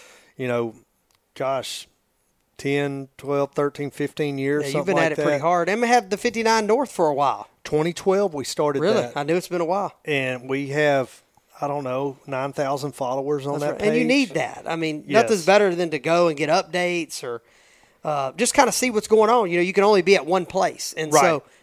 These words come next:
Speaker 2: when you have a website like that, you have a network, which it allows everybody to, to
Speaker 1: Yes.
Speaker 2: flow information into it, and, and then it's just, it, everybody benefits from it.
Speaker 1: You know, when I
Speaker 2: So we
Speaker 1: started
Speaker 2: needed that.
Speaker 1: when I started fifty-nine North High School Sports, when I started that,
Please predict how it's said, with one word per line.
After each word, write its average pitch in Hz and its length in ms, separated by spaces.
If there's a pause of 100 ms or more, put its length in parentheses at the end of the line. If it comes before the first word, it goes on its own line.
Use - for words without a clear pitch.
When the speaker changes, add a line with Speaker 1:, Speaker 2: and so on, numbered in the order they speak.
Speaker 2:
when 170 120
you 165 100
have 185 140
a 156 60
website 170 460
like 143 220
that, 139 340 (360)
you 165 120
have 160 140
a 143 40
network, 143 580
which 151 340
it 147 140
allows 156 600 (120)
everybody 147 680
to, 135 260 (220)
to 147 120
Speaker 1:
Yes. 123 340 (280)
Speaker 2:
flow 175 440
information 170 580
into 147 340
it, 175 140
and, 147 240
and 143 180
then 151 120
it's 143 200
just, - 300
it, 160 140
everybody 170 360
benefits 160 400
from 127 260
it. 165 60
Speaker 1:
You 151 80
know, 175 140
when 156 160
I 156 60
Speaker 2:
So - 200
we 151 40
Speaker 1:
started 180 220
Speaker 2:
needed 196 280
that. 127 260 (120)
Speaker 1:
when 147 160
I 135 80
started 147 520 (2250)
fifty-nine 135 560
North 123 260
High 127 180
School - 220
Sports, 123 580
when 131 120
I 123 60
started 135 440
that, 107 300